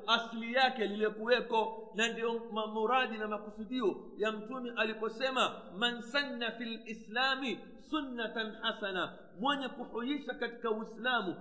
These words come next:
mwenendo mzuri ambao uko katika dini, ambao Uislamu tayari unaamrisha, watu wakauata, ye akaja akauhuisha, basi ye atakuwa na malipo. Atakuwa na nini? Malipo.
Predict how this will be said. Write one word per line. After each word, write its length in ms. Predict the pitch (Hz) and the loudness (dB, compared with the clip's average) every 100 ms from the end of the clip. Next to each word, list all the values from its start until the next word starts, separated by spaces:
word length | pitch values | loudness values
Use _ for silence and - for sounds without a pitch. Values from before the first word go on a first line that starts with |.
| - - | -8 -4
mwenendo 680 | 208 240 240 302 294 247 233 | 2 2 4 2 2 2 2
mzuri 520 | 220 - 285 240 233 | 0 0 0 0 0
ambao 340 | 220 233 247 240 | 0 2 4 4
uko 380 | 233 302 302 | 4 2 2
katika 420 | 254 254 240 - 240 | 0 -2 -2 -2 -2
dini, 560 | 254 233 214 - - - | 0 -2 -4 -6 -14 2
ambao 380 | 233 233 247 240 | 6 6 8 6
Uislamu 800 | 240 240 247 240 240 294 277 254 | 4 -2 -4 -4 2 4 4 2
tayari 420 | 254 254 277 254 - | 4 8 8 6 0
unaamrisha, 720 | 240 240 240 233 254 226 190 139 - - | -2 0 -2 -2 -2 -2 -4 -6 -8 -2
watu 340 | 220 285 285 262 | 4 6 4 0
wakauata, 760 | 262 262 262 269 269 233 - - - | 2 4 4 6 6 6 0 -4 -2
ye 200 | 190 277 285 | 6 8 10
akaja 440 | 254 - 254 247 | 8 8 4 6
akauhuisha, 840 | 226 226 247 143 233 294 - 185 - - - | 4 6 4 6 6 6 8 4 2 -2 2
basi 380 | 240 - 208 233 | 2 2 2 2
ye 80 | |
atakuwa 520 | 233 220 226 208 214 208 | 4 2 2 0 0 0
na 120 | 214 | 2
malipo. 800 | 208 208 214 196 196 185 - - - | 0 0 -2 2 2 2 0 -6 -4
Atakuwa 400 | 196 220 214 220 | -2 -2 0 2
na 120 | 226 | 2
nini? 440 | 240 240 240 - - | 2 0 -2 -4 -6
Malipo. 360 | 175 208 214 | 2 4 4